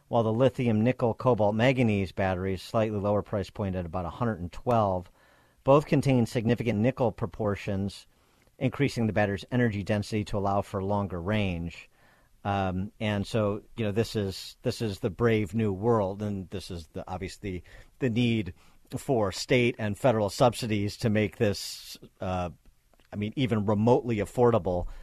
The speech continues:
for most people as these mandates are imposed. But I mean, just to give you sort of, again, the real world i-, implications, like we're talking about the real world implications of open borders and sanctuary states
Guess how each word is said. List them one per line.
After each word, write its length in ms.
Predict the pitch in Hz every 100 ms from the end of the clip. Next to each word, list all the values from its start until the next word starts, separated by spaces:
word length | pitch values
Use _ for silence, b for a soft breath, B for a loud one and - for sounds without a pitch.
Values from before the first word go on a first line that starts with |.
| b -
for 460 | - 117 101 95 -
most 320 | 107 98 -
people 500 | 165 151 117 95 90 b b
as 260 | 117 104 80
these 200 | 98 92
mandates 480 | 110 110 98 92
are 140 | 104 95
imposed. 400 | 85 104 95 -
But 100 | 135
I 20 |
mean, 100 | 135
just 200 | 185 -
to 80 | 190
give 220 | 135 127
you 140 | 127
sort 240 | 120 139 117
of, 160 | 101 104 b b
again, 400 | 131 104 120 107
the 100 | 117
real 380 | 104 147 170 131
world 520 | 113 135 139 143 143 - -
i-, 40 |
implications, 880 | 131 151 139 139 - 131 131 156 143
like 140 | 127 135
we're 60 |
talking 240 | 123 127 123
about 120 | 117
the 100 | 123
real 300 | 110 139 131
world 320 | 123 127 123
implications 760 | 123 127 117 123 123 143 120
of 120 | 117 104
open 300 | - 131 110
borders 440 | 110 120 123 113
and 140 | 107
sanctuary 560 | - 117 - 127 110 104
states 500 | - 120 127 - -